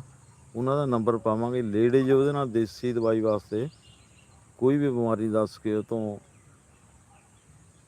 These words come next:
ਸਖੀ ਸਹੇਲੀ ਤੋਂ ਆਪਣਾ ਸੁੱਖ ਲੈ ਸਕਦੀ ਹੈ। ਜੇ ਆਪ ਬਣਾ ਸਕਦੀ ਆ,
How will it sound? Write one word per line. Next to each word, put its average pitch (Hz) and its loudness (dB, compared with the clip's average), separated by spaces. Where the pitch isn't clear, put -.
ਸਖੀ 117 -2
ਸਹੇਲੀ 98 -4
ਤੋਂ 104 -6
ਆਪਣਾ 135 0
ਸੁੱਖ - -4
ਲੈ 120 6
ਸਕਦੀ 95 -4
ਹੈ। 95 0
ਜੇ 101 -2
ਆਪ 113 0
ਬਣਾ 117 0
ਸਕਦੀ 107 -4
ਆ, 101 -4